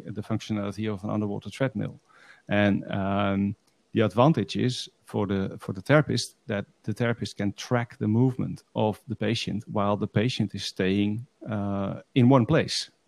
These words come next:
right? So the, the therapist doesn't have to walk with the patient,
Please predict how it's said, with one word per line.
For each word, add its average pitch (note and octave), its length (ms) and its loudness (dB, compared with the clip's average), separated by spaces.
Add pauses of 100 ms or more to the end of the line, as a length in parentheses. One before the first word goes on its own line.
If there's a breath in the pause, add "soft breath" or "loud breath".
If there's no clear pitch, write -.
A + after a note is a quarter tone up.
(180)
right? B2 260 0
So A2 520 -2
the, A2+ 200 -10 (120)
the A2 140 -4
therapist A#2 420 -2
doesn't A2+ 220 -2
have A2 140 -4
to A2 80 -2
walk G#2+ 300 0
with G#2+ 200 -2
the A2 80 -8
patient, G#2+ 560 -6